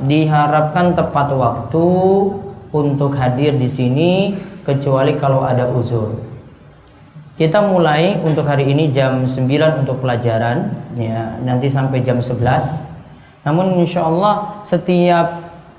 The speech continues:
materi saya rampungkan satu kali, lalu setelah itu istirahat. Arab ngopi ya monggo silahkan, mau wudhu, mau sholat sunnah ya monggo silahkan. Nanti ada waktu istirahat lima sepuluh menit, nanti saya akan beritahu istirahat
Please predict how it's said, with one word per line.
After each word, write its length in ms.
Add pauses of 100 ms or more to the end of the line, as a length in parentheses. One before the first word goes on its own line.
(580)
materi 640
saya 240
rampungkan 400
satu 320
kali, 640
lalu 640 (240)
setelah 400
itu 160
istirahat. 640 (1300)
Arab 320
ngopi 480
ya 80
monggo 400
silahkan, 720 (640)
mau 400 (1120)
wudhu, 460
mau 180
sholat 480
sunnah 320
ya 160
monggo 320
silahkan. 920
Nanti 160
ada 160
waktu 480
istirahat 400
lima 320
sepuluh 320
menit, 240
nanti 240
saya 80
akan 160
beritahu 480
istirahat 480